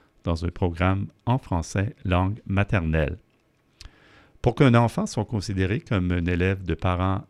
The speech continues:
non ayant droit, au moins un des énoncés suivants doit être applicable. Enfant de parents tuteurs citoyens canadiens dont un grand-parent parle ou parlait français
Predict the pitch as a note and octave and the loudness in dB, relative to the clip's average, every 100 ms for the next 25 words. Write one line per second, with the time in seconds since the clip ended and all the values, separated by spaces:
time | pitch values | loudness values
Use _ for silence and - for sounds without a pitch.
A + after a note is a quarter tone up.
0 | _ - F#2+ G#2+ B2+ - - F2+ E2 D#2 | _ -4 0 2 0 -6 -2 0 0 0
1 | D#2 F2 B2+ - _ _ _ _ - F#2 | 0 0 0 -4 _ _ _ _ -2 0
2 | F2+ G2 - - C#3 F2 F2 E2+ E2 D#2+ | 2 2 2 0 2 0 0 -2 -2 -4
3 | G#2+ - - F2 F#2+ C#3 A2+ D#2+ D#2+ - | -6 -6 -6 -4 -2 -4 -4 -6 -6 -4
4 | F2+ F#2 - F2+ - A2+ - G#2+ - G#2+ | -4 -4 -6 -6 -2 -2 -2 -4 0 0
5 | G#3 - _ _ _ _ _ - F#2 - | 0 -6 _ _ _ _ _ -2 -2 -2
6 | A2+ F#2+ - F2 F2 G2 G2+ - G2 - | -2 0 0 -2 0 0 -2 -6 -4 0
7 | G2 G2+ - - - F#2 G2+ - G#2 D#2 | 0 -2 -8 -8 -2 0 0 -2 0 -2
8 | E2+ F#2 D#3+ A2+ E2+ F2 - _ - E3 | 0 -2 -2 -2 0 0 -4 _ -4 -2
9 | A2 F#2+ F#2+ E2+ E2 G2+ - G#2+ A2 D3 | -2 -2 -2 -4 -4 -6 -2 0 0 -4
10 | - B2 G2 C#3 A#2 G#2 - - E2 - | -6 -8 -4 -2 -2 -2 -4 -6 -6 -4
11 | G#2+ | -6